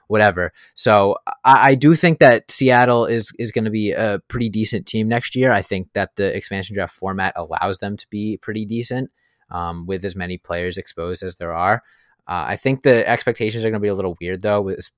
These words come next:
with Vegas making the Cup final in, in year one. Seattle's gonna ultimately have to compete with that in, in a lot of people's minds, regardless of whether or not people are gonna admit that.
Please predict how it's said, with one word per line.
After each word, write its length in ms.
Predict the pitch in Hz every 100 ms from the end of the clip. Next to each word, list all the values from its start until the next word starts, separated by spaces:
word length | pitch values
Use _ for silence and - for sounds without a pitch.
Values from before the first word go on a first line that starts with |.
| 98
with 280 | 95 - _ -
Vegas 480 | 104 92 92 95 -
making 320 | 92 95 95
the 80 | 85
Cup 220 | 92 -
final 340 | 92 87 92
in, 120 | 92
in 200 | 85 92
year 220 | 90 92 87
one. 580 | 87 90 95 87 95 -
Seattle's 420 | - 92 90 90
gonna 180 | - 87
ultimately 640 | 78 90 95 55 90 87 85 _ _ _ -
have 220 | 110 -
to 60 | 107
compete 400 | 98 - 101 92
with 180 | 95
that 360 | 90 87 95 -
in, 240 | 95 87
in 200 | 82 95
a 60 | 87
lot 200 | 85 90
of 40 |
people's 320 | 95 95 92 90
minds, 460 | 85 85 95 95
regardless 480 | 92 82 85 85 -
of 140 | 95
whether 180 | 92 87
or 60 | 90
not 160 | 87
people 200 | 92 -
are 60 | 90
gonna 140 | 92
admit 260 | 85 85 85 -
that. 320 | 110 120